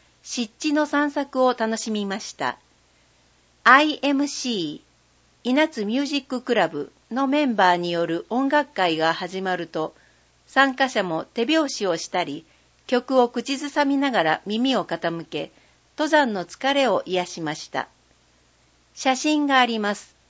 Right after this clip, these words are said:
富士の山、風になる、など、全五曲を演奏しました。説明。写真の真ん中に大きな木があります。その向こうの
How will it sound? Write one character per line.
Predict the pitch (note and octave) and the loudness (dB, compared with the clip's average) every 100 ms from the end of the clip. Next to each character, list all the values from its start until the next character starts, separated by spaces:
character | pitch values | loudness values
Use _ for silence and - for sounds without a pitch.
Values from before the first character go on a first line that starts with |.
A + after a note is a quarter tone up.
| _ _ _ _ _ _ _ - | _ _ _ _ _ _ _ -2
富 | E4+ | 0
士 | C#4+ A#3+ | 2 2
の | G3 | 2
山、 | E3 D3+ D#3 D3 _ _ _ _ _ | 0 0 -4 -4 _ _ _ _ _
風 | - B3+ B3 C#4+ | 2 4 4 2
に | D4 C#4 | 2 2
な | B3+ | 0
る、 | E3 - _ _ _ - | 0 -4 _ _ _ -10
な | A3+ A3 | -4 -2
ど、 | D#3 D3 - _ _ _ | -2 -4 -10 _ _ _
全 | - D4+ C4+ | 0 2 2
五 | B3 D4+ | 2 2
曲 | C#4+ C4 F#3 | 0 -2 2
を | E3+ - | 2 2
演 | A3+ B3 B3 | 0 -2 0
奏 | A#3+ A#3 | 0 0
し | - | -2
ま | G3 F#3 | -6 -6
し | - | -6
た。 | E3 - _ _ _ _ _ _ _ _ _ _ | -6 -6 _ _ _ _ _ _ _ _ _ _
説 | - A3+ A3+ - B3+ | -6 -4 -2 -2 -2
明。 | A#3+ A3 G3+ - _ _ _ _ _ _ _ _ _ _ - | 0 0 -2 -6 _ _ _ _ _ _ _ _ _ _ -4
写 | B3 B3+ | 0 2
真 | D#4 E4 D#4 | 2 2 4
の | D4+ | 4
真 | C#4+ C#4 | 4 2
ん | |
中 | C4 B3+ A#3 | 0 0 0
に | A3 G#3 - _ _ | 0 -4 -8 _ _
大 | C4+ E4 | 2 2
き | D#4+ G#3+ | 2 0
な | E3 D#3+ | -2 0
木 | C4+ | 0
が | G3 | 2
あ | D#3+ | 2
り | D#3 D3+ | 0 -4
ま | C#3+ | -4
す。 | D3 - _ _ _ _ _ _ - | -8 -14 _ _ _ _ _ _ -6
そ | C4+ | 2
の | C#4 D4+ | 4 6
向 | C#4+ C4 | 4 2
こ | C#4+ C4 | 4 4
う | B3 | 4
の | A#3+ | 0